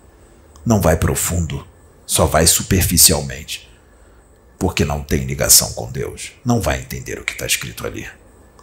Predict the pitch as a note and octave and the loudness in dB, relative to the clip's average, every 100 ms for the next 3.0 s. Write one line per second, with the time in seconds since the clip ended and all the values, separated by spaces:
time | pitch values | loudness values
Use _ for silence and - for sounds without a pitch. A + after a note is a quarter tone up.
0 | - A2 D#2 D2+ - - - A1+ - - | 2 4 6 4 2 0 0 0 0 0
1 | - - - - D2+ - C#2 D2+ F2 - | 0 -4 -12 0 2 4 2 0 -2 0
2 | D2+ D#2+ D2 C#2+ C#2 C#2+ - B1 - | -2 -2 -2 -2 0 -2 0 -2 -4